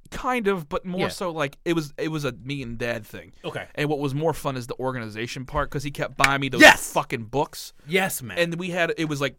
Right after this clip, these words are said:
Speaker 1: two pages per team. And so, like,
Speaker 2: Yes.
Speaker 1: anybody that was worth having,
Speaker 2: Yep.
Speaker 1: they got to be put on the front of the page. And if you got doubles, you stuck 'em behind.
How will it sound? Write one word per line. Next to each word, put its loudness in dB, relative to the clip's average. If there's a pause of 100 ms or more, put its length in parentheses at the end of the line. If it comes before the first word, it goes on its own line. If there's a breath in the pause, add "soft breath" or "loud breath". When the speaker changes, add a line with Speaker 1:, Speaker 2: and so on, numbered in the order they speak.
Speaker 1:
two -4
pages -2
per -4
team. -8
And -2
so, 0
like, 4
Speaker 2:
Yes. -4
Speaker 1:
anybody 0
that 0
was -4
worth -4
having, -2
Speaker 2:
Yep. -4 (180)
Speaker 1:
they 0
got -2
to -14
be -6
put -2
on -4
the -6
front -6
of -8
the -10
page. -10 (280 soft breath)
And -4
if -6
you -12
got -6
doubles, -6
you -10
stuck -8
'em -10
behind. -12